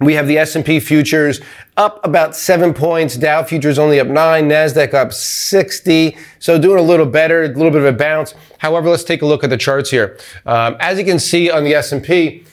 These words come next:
uh, you know, we've had a hell of a run. We closed, uh, at an best closing level ever on Wednesday. Yesterday, we were down one and a half percent. So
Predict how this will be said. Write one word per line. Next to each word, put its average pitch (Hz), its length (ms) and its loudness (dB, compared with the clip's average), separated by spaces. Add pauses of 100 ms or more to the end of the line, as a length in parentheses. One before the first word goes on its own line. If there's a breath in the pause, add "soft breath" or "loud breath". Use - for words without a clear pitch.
(140)
uh, 143 240 2
you 175 60 0
know, 160 100 2
we've 175 160 2
had 196 200 -2
a 180 60 0
hell 165 200 -2
of 143 80 -2
a 139 60 0
run. 135 280 0
We 135 140 -2
closed, 160 420 -2
uh, 135 240 2
at 151 140 -2
an 135 160 -2 (160)
best - 420 -6
closing 156 480 0
level 131 500 -2
ever 143 480 -4 (220 soft breath)
on 135 220 0
Wednesday. 131 560 0 (160 loud breath)
Yesterday, 160 420 0
we 143 80 2
were 143 60 2
down 139 280 0
one 147 140 2
and 139 100 0
a 131 60 0
half 135 400 -8
percent. 127 560 -2
So 143 240 -4